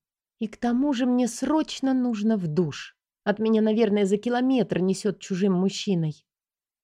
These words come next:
Я опускаю Поппи на пол, осторожно закрываю дверь и иду на кухню. «Это ты?» — слышится голос Макса из гостиной. И я замираю в проходе.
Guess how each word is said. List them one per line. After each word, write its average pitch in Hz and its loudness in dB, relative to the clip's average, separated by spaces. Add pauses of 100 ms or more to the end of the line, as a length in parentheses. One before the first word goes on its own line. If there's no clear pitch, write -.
Я 285 -4
опускаю 170 -2
Поппи 160 -4
на 180 -2
пол, 190 -6 (480)
осторожно 160 -2
закрываю 165 -2
дверь 202 -4 (140)
и 233 -4
иду 302 -4
на 285 -2
кухню. 151 -8 (500)
«Это 147 -4
ты?» — 165 0 (440)
слышится 196 -2
голос 175 0
Макса 190 0
из 156 -4
гостиной. 165 -4 (560)
И 185 2
я 180 6
замираю 202 2
в - -14
проходе. 175 -4